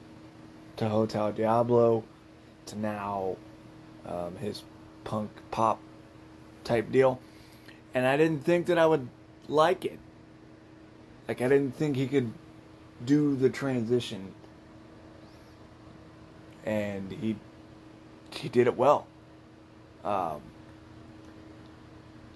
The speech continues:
now, for those of you that said, "Oh, the only reason he's doing that is because of Eminem and the diss track that Eminem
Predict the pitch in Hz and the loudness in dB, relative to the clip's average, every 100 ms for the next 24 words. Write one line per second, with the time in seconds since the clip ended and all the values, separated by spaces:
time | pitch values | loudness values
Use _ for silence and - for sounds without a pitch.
0 | - 135 143 139 131 - - - - - | -6 0 2 4 4 0 -10 -20 -20 -20
1 | - - - 151 165 165 170 160 156 - | -20 -20 0 4 6 8 6 6 2 0
2 | 165 156 151 139 - - - 143 156 160 | 2 4 4 2 -6 -12 0 4 6 4
3 | 160 160 160 147 135 127 151 151 143 143 | 2 2 2 0 -2 -2 -4 -2 -2 0
4 | 139 135 - - - - - - - - | 0 0 -4 -16 -20 -20 -20 -20 -20 -20
5 | - 143 135 127 123 127 127 143 139 135 | 0 4 6 4 -2 -4 2 4 4 2
6 | 123 117 104 - - - - - - - | 0 -8 -12 -16 -20 -20 -20 -20 -20 -20
7 | - - - - - - - - - - | -20 -20 -20 -20 -20 -20 -20 -20 -20 -20
8 | - - - - - - - 120 113 110 | -20 -20 -20 -20 -20 -20 2 4 4 2
9 | 107 110 - - - - - 147 143 135 | -4 -12 -14 -16 -20 -20 -4 0 2 2
10 | 156 143 120 120 120 131 - - - - | 2 2 2 -2 -8 -14 -20 -20 -20 -20
11 | - - - - - - - - - - | -20 -20 -20 -20 -20 -20 -20 -20 -20 -20
12 | - - - - - - 113 117 117 139 | -20 -20 -20 -20 -12 -4 0 2 6 6
13 | - 147 127 123 123 117 117 117 110 107 | 4 0 0 0 -2 0 -2 -2 -2 -2
14 | 107 104 | -4 -6